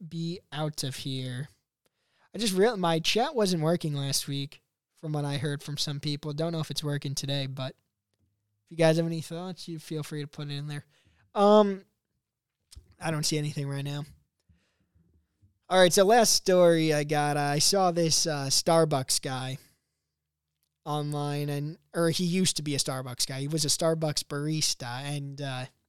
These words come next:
he was saying there's some, like, tricks,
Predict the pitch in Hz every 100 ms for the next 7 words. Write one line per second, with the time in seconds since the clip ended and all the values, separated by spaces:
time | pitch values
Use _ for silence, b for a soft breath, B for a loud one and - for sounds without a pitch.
0 | _ _ _ _ _ _ _ _ _ 190
1 | 180 170 180 175 170 170 165 - 160 147
2 | 151 139 139 - _ - 190 180 - -
3 | -